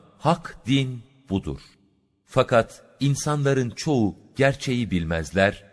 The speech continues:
ve öğrenmek istemezler. Bu yüzden hidayetten mahrum kalmışlardır. Canu gönülden ve bütünüyle Allah'a yönelin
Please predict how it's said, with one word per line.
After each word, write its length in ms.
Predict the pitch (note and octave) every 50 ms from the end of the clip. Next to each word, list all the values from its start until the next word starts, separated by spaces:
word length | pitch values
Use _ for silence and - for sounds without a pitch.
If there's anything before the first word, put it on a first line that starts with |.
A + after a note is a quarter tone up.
| - _ _ _ -
ve 240 | F#2 C#3+ D3 D3 -
öğrenmek 600 | A#2+ B2 B2+ C3+ C3+ B2+ A#2+ B2+ B2 - - -
istemezler. 920 | - - - G2 F2+ E2 F2 E2+ D#2+ - - E2+ D2+ C#2 - - - - _ _ _ _ _ _ _ -
Bu 220 | F#2 G2 C3+ F3+ D3+
yüzden 580 | C3+ A#2+ G#2 F2+ - A2+ A2 G#2 F#2+ D#2 C#2+ - - - - -
hidayetten 840 | D3+ C#3 D#3+ D3+ D3+ D3+ C#3 C3+ - - - A#2 G2 E2+ C#2+ C2 D2
mahrum 420 | F#2 G2+ F#2+ E2+ - G#2+ E2+ C#2+
kalmışlardır. 1000 | C#2 - C#2+ C#2 C2 A#1+ - - - - D2+ D2 D2 C#2 - D#2 D2 - - - _ _ _ _ _ _ _ _ _ _ _ _ _ _ _ _ _ _ _ - G2 F#2+
Canu 480 | E2 B2+ D3 E3 F#3 F3+ D3+ D3+ B2+ F#2
gönülden 720 | A#2+ A#2+ A#2+ A#2+ A#2 G#2+ F#2 F2 A#2 A2+ A2 G2+ F#2+ F2+ - - - -
ve 160 | B2+ B2+ G2
bütünüyle 720 | B2+ C3+ - D#3+ D#3 C#3+ D#3+ D#3+ C#3 - A2+ A2 G2+ F#2 - - - -
Allah'a 560 | A#2 C3 C#3 A#2 B2 C3+ C3+ C3 A#2+ C#3 D#3+
yönelin 560 | D3+ C3+ C3+ C3+ C#3 C#3 C3 C#3 C#3+ C#3 C3